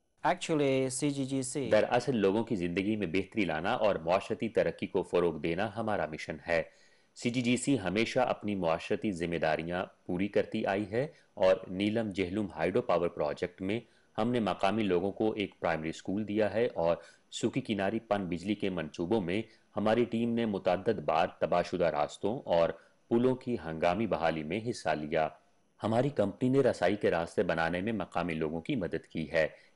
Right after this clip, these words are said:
Speaker 2: इसके अलावा हमने मुतअद्दिद बार शाहराह कराक्रम की हंगामी मुरम्मत में भी हिस्सा लिया और मोहम्मद प्रोजेक्ट में हमने मकामी लोगों को पीने के साफ पानी के कुएं बनाने में मदद की, जिससे उस इलाके के लोगों का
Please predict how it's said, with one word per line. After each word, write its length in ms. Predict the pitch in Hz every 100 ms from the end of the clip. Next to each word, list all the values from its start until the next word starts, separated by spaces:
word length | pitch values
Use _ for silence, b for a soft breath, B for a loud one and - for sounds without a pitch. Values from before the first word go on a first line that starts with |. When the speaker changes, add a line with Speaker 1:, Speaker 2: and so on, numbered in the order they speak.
| -
Speaker 2:
इसके 240 | 82 -
अलावा 560 | 80 78 82 82 95 104 B B
हमने 260 | 117 127 123
मुतअद्दिद 500 | 90 - 90 107 90
बार 280 | 80 92
शाहराह 360 | - 92 82 101
कराक्रम 540 | - 82 78 - 92
की 180 | 92 110
हंगामी 520 | 98 78 78 87 113
मुरम्मत 440 | 98 78 78 82 -
में 200 | 87 82
भी 240 | 76 113 -
हिस्सा 300 | 101 - 76
लिया 380 | 73 76 80 78 B B 85
और 340 | 82 80 - B -
मोहम्मद 300 | 90 92 113
प्रोजेक्ट 560 | 110 85 76 78 78 -
में 180 | 85 110 B B
हमने 240 | 110 123 117
मकामी 400 | 92 98 95 110
लोगों 300 | 90 87 92
को 160 | 107
पीने 360 | 107 104 104 110
के 140 | 90
साफ 320 | - 87 85 -
पानी 220 | 85 95
के 140 | 95
कुएं 380 | 92 101 107 117
बनाने 360 | 87 78 78 85
में 200 | 82 73
मदद 240 | 76 92
की, 180 | - 127
जिससे 500 | 101 90 - 98 95 B B 127
उस 220 | 117 -
इलाके 400 | 107 87 82 120
के 100 | 92
लोगों 300 | 80 78 87
का 220 | 87 95